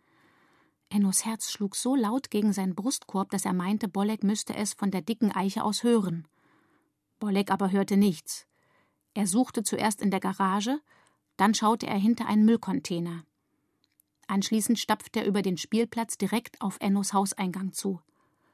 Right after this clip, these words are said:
Enno hielt den Atem an. Gleich würde Bolek ihn entdecken. Aber im letzten Moment schwenkte Bolek nach links und kroch zwischen die Stachelbeersträucher.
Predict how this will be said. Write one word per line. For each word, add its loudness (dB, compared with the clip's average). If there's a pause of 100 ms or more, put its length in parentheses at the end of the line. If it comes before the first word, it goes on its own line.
(500)
Enno 2
hielt 0
den 2
Atem -4
an. -10 (800)
Gleich 0
würde 2
Bolek 2
ihn 4
entdecken. -2 (1120)
Aber -2
im 4
letzten 0
Moment 6
schwenkte -2
Bolek -2
nach -2
links 4 (480)
und -2
kroch 0
zwischen 0
die 0
Stachelbeersträucher. -6